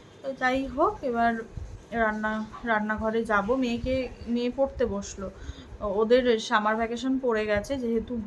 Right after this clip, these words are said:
পড়ছিল লালবাগে, সেহেতু ওদের স্কুলের গাড়ি টাড়িগুলো নিয়ে নিয়েছে।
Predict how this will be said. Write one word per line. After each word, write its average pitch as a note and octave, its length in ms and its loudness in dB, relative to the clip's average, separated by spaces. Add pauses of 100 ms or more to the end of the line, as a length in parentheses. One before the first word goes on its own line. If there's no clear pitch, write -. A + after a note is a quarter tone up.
পড়ছিল C4 420 0 (120)
লালবাগে, G3+ 600 0 (340)
সেহেতু A3+ 260 -2
ওদের A#3 280 0
স্কুলের A3+ 380 -2
গাড়ি G3+ 200 2
টাড়িগুলো A3 460 -2
নিয়ে G#3 240 -2
নিয়েছে। G3+ 480 -2